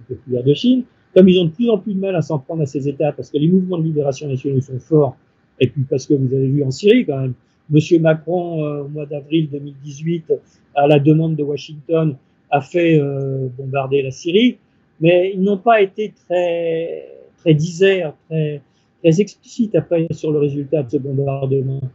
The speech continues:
puisque, euh, quatre-vingts pour cent de, des missiles qui sont largués, euh, sur la République arabe syrienne ont été détruits par la défense, euh, par la défense de l'armée syrienne,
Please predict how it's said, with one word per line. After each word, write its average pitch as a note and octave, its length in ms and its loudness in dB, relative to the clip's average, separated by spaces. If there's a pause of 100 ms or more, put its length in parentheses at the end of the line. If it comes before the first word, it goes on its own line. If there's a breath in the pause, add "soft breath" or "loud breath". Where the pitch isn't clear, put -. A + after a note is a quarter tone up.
(320)
puisque, C3+ 220 2
euh, C#3 480 6
quatre-vingts D#3+ 420 -4
pour D#3 180 -10
cent D#3 220 -2
de, C3+ 360 0 (280)
des C#3+ 80 4
missiles E3 360 4
qui D#3 120 -8
sont D3 140 -6
largués, D3 460 2
euh, B2+ 320 -4
sur D3 160 -6
la C3+ 80 -6
République C3+ 400 -6
arabe B2+ 200 -8
syrienne F3 440 2 (300)
ont C#3+ 100 2
été D3+ 180 4
détruits D3+ 380 0
par D#3+ 200 -4
la C#3 100 -4
défense, D#3 600 -4
euh, B2 300 -4 (760)
par C3 100 2
la B2+ 80 4
défense D3+ 320 2
de D3+ 80 4
l'armée D#3 220 4
syrienne, F3+ 420 0